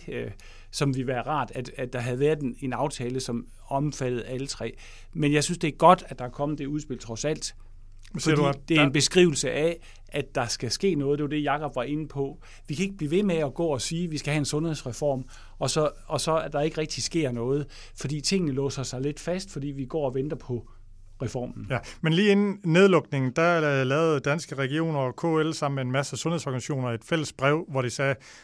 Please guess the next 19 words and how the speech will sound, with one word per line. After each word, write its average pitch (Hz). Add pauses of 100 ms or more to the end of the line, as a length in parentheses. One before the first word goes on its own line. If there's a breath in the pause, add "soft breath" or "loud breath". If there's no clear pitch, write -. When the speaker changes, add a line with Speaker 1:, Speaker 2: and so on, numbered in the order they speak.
(140 loud breath)
Speaker 2:
"Nu 147
kan 143
vi 156
ikke 151
blive 139
ved 139
med 135
at 131
vente 139 (260 soft breath)
mere." 135
Men, 151 (100)
men 156
ser 180
du, 165
at 147
man 143
har 143
ryddet 139
nogle 127